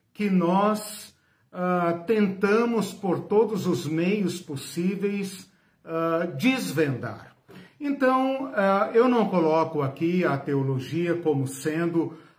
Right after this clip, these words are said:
a rainha das ciências, aquela que sabe tudo, que vocês estão aí na escuridão tentando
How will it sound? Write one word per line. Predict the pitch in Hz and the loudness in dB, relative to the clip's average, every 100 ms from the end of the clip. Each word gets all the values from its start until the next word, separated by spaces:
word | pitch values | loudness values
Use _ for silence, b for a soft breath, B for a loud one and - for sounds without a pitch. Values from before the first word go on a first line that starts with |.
| B | B
a | 147 147 139 135 131 127 | -6 -4 -2 -2 -2 -4
rainha | 117 139 143 156 247 277 226 185 151 | -4 0 2 4 6 6 6 4 2
das | 135 135 | 0 -4
ciências, | - 143 131 165 170 143 131 131 117 | -6 -4 -2 2 2 0 -4 -8 -6
aquela | 131 170 175 160 | -6 -4 -4 -4
que | 143 | -6
sabe | - 143 139 - | -4 -4 -6 -4
tudo, | 208 240 254 233 214 180 135 135 123 - B B B | 0 4 6 6 6 6 4 0 -4 -8 B B B
que | 190 | -4
vocês | 160 139 180 175 | -4 -2 0 0
estão | 151 - 175 165 151 | -2 -2 2 2 2
aí | 135 156 165 | 4 6 4
na | 147 139 | 4 0
escuridão | 135 - - 165 139 135 139 175 170 160 147 135 | -2 -4 0 2 2 0 2 2 4 2 2 -2
tentando | 151 131 - 143 170 165 151 143 135 | -2 -2 -2 -2 2 0 0 0 -2